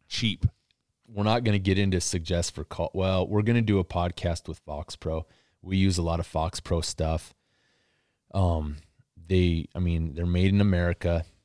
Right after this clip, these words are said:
Speaker 2: Uh, we, we love to use stuff that's, what we should just do a,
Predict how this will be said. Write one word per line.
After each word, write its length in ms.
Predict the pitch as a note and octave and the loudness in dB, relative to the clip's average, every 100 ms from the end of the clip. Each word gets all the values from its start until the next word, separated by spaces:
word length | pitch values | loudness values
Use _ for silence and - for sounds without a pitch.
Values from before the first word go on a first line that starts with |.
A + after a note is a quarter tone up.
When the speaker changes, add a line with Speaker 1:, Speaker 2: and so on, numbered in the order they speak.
| _ - | _ -8
Speaker 2:
Uh, 100 | D#2 | -4
we, 260 | D#2+ F2 E2+ | 0 0 0
we 200 | F2+ F2 | 0 0
love 420 | E2 F#2 F#2 F2 | 2 2 2 0
to 140 | - | -2
use 300 | F2 E2+ E2 | 0 0 0
stuff 520 | - - E2 - - - | -4 -4 -6 -6 -16 -18
that's, 440 | F2 D#2+ - - - | -14 -10 -8 -8 -4
what 220 | A2+ C3 | 0 2
we 140 | C3+ | 4
should 260 | B2 E3 D3 | 4 2 2
just 260 | G#2 - _ G2+ | 2 0 _ -8
do 260 | F#2 | -2
a, 40 | F2 | -2